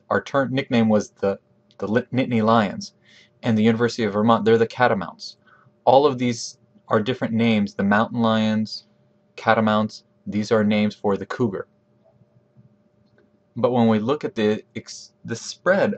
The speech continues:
of where cougars are today, they're not found at all in the eastern part of the United States.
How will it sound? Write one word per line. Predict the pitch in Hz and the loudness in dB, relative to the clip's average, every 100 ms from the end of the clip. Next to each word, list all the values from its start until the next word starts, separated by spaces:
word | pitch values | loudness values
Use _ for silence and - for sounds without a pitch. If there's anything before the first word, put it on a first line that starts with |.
| - | -6
of | 113 | -2
where | 123 120 | 2 2
cougars | - 143 131 120 | 2 -6 -4 2
are | 110 | 2
today, | 107 107 127 107 104 _ _ _ - | 2 -4 -4 -4 -8 _ _ _ -2
they're | 113 139 160 | 2 2 0
not | 160 113 | -4 -6
found | - 131 120 98 95 | -6 -2 -2 -2 -2
at | 98 | -2
all | 107 113 90 85 _ _ _ _ _ _ - | 2 4 2 -4 _ _ _ _ _ _ -4
in | 107 | -4
the | 95 117 | -2 -6
eastern | - 107 | -4 -6
part | - 101 95 | -2 -2 -2
of | |
the | 92 | -6
United | 90 87 87 | -6 -6 -8
States. | - - 90 - - | -10 -6 -6 -8 -20